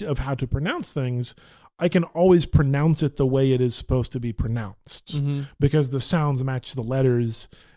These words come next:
Speaker 1: and by the length of the word and knowing where the vowels are, you can basically know where the emphasis is placed on the word, where the, where the, you know, high point is.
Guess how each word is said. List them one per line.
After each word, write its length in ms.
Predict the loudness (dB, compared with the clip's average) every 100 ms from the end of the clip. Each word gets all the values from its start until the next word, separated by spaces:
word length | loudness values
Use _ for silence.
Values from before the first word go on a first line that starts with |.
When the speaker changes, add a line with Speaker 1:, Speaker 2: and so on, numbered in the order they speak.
| _ -12
Speaker 1:
and 400 | -8 -6 -6 -10 -6
by 200 | -2 0
the 100 | 0
length 320 | 4 4 4
of 140 | 0
the 80 | 0
word 340 | 2 4 4 4
and 120 | 2
knowing 320 | 2 2 0
where 120 | 0
the 100 | -2
vowels 340 | -2 2 2 2
are, 200 | 0 0
you 140 | 0
can 180 | 0 -2
basically 420 | -2 -2 -2 -4
know 400 | 0 0 2 -2 -4 _ _ _ _ _ _
where 200 | 0 2
the 180 | 0 0
emphasis 420 | 0 2 0 0
is 140 | -2 -2
placed 380 | 0 0 -2
on 600 | -6 -6 -4 -4 -6 -8 -12 _ _ _ _ _ _
the 100 | -6
word, 320 | -2 0 2
where 120 | 0 0
the, 220 | -2 -2
where 140 | -2
the, 240 | 0 -2 -4
you 100 | -6
know, 160 | -6 -6
high 220 | -4 -2
point 300 | 0 -2 -2
is. 420 | -4 -6 -6 -8